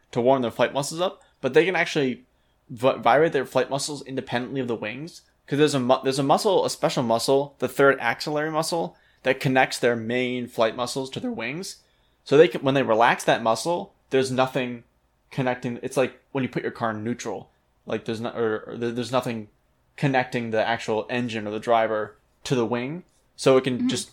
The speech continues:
Speaker 1: fully activate its main flight muscles, and the wings don't do anything.
Speaker 2: <laughs> So it's just like
Speaker 1: Yeah, yeah, it doesn't, like, translate to a massive body movement. And they use this for incubating the larvae as well, 'cause especially in the spring when it's cooler, the, the queen has to keep the larvae warm,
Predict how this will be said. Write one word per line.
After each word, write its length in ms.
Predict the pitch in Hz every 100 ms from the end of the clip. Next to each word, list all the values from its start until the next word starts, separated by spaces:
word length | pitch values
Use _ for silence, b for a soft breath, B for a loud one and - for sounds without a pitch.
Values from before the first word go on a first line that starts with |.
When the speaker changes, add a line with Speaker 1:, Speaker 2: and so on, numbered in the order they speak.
| _
Speaker 1:
fully 340 | _ - 143 143
activate 440 | 113 120 120 120
its 120 | 104
main 200 | 110 110
flight 240 | 110 107 101
muscles, 340 | 117 - 147
and 160 | 151 110
the 60 |
wings 260 | 104 110 104
don't 220 | 113 87
do 120 | 110
anything. 360 | 113 123 139 147 -
Speaker 2:
<laughs> 720 | _ _ - _ - - 269
So 140 | 240 254
it's 120 | 226
just 240 | 226 220
like 340 | 220 196 180 _ 170 180 185
Speaker 1:
Yeah, 240 | 151 151 104
yeah, 160 | 110
it 160 | 98 123
doesn't, 280 | 135 131 110
like, 200 | 113 110
translate 440 | 123 117 113 110
to 200 | - 110
a 160 | 104 104 -
massive 320 | 110 107 98
body 220 | 107 107
movement. 300 | 113 110 - - _
And 200 | - 131
they 100 | 139
use 240 | 151 202 202
this 160 | 175
for 280 | - 131 117
incubating 440 | 113 135 147 135 117
the 100 | 104
larvae 280 | 104 110 107
as 200 | 104 -
well, 320 | 107 104 - _ _ -
'cause 200 | 117 113
especially 380 | 120 147 143 131
in 40 |
the 80 | 113
spring 300 | - 127 113
when 100 | 107
it's 120 | -
cooler, 380 | - 135 117 104
the, 260 | 107 101 - _
the 80 | 123
queen 300 | - 143 123
has 200 | 113 110
to 80 | 107
keep 240 | - 131
the 60 | 107
larvae 220 | 110 107
warm, 440 | 113 127 117 107